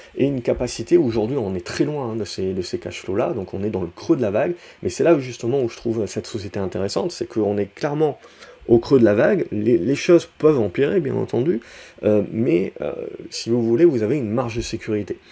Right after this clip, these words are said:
Et donc, cette société-là, aujourd'hui, c'est d'essayer de jouer justement, ben, plutôt le côté renouveau, euh, chinois, euh, plutôt le fait que, euh,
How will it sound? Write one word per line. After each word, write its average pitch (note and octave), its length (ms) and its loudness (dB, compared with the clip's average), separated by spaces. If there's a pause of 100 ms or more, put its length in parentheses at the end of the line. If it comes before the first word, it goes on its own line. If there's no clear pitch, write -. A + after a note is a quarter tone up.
(380)
Et A#2 60 -6
donc, A#2 380 -2 (340)
cette - 260 -4
société-là, C3 540 0 (140)
aujourd'hui, B2 640 0
c'est C3 300 -4
d'essayer C3 580 -6
de G2+ 160 -6
jouer A#2+ 340 -2
justement, G#2+ 580 -6 (140)
ben, F#2+ 320 -6 (220)
plutôt C3+ 380 2
le G#2+ 120 2
côté A2+ 520 2
renouveau, A#2+ 680 0 (100)
euh, G2 60 -8
chinois, A#2 540 -2 (560)
euh, G#2 260 0 (160)
plutôt C#3 320 2
le B2 100 6
fait A#2+ 300 2
que, - 120 -4
euh, G2 720 0